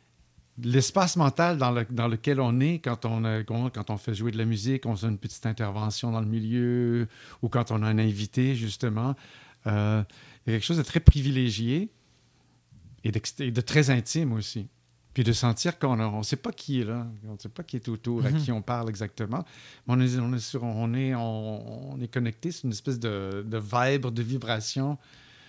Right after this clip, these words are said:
Speaker 1: que, que j'aime beaucoup, qui est pas palpable, mais qui est, euh,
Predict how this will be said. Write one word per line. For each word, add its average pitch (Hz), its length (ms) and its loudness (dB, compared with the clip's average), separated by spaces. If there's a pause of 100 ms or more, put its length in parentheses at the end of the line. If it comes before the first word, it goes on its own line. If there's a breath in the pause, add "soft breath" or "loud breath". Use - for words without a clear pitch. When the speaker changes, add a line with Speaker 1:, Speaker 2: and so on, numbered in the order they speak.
(220 soft breath)
Speaker 1:
que, 113 160 -2
que - 160 -2
j'aime 135 220 6
beaucoup, 139 360 2
qui 131 120 -2
est - 20 2
pas 147 120 2
palpable, 135 560 0
mais 110 160 -2
qui 110 140 -8
est, 101 160 -6
euh, 95 120 -8